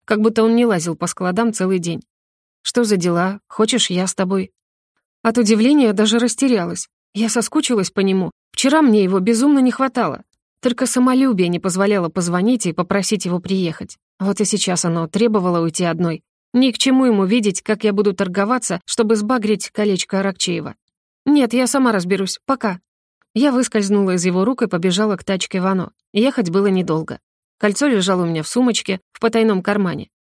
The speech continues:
Я открыла его лишь, когда мы очутились в ювелирном салоне. "Здесь пять карат, делали на заказ".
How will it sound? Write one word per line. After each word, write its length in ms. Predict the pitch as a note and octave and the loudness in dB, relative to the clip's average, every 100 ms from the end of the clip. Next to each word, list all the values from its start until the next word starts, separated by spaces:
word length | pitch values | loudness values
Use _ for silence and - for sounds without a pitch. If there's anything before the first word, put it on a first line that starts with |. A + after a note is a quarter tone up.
| _ | _
Я 180 | - A3+ | 0 0
открыла 320 | G#3+ A#3 B3+ | 0 0 2
его 180 | A3 G3+ | 2 2
лишь, 200 | G3 F#3 | 0 0
когда 260 | - F#3 F#3+ | -2 0 2
мы 120 | F#3+ | 0
очутились 500 | F3+ G3 A#3 G#3+ - _ | -2 -2 0 0 -2 _
в 60 | |
ювелирном 580 | G3+ A3 A3+ G#3+ F#3+ F#3+ | 0 2 4 2 0 -2
салоне. 460 | F#3 G3+ G3 D#3+ - _ _ _ _ _ _ - | -2 -2 -2 -6 -10 _ _ _ _ _ _ -4
"Здесь 340 | A3 C4 D4 | 0 2 2
пять 240 | - C4 - | 0 -2 0
карат, 380 | C4+ C#4 A3+ - | 0 0 0 -2
делали 400 | F#3+ C4 C4 B3 | 0 2 2 2
на 120 | A#3+ A#3+ | 2 2
заказ". 480 | C4 B3 G#3 - | 0 -4 -6 -6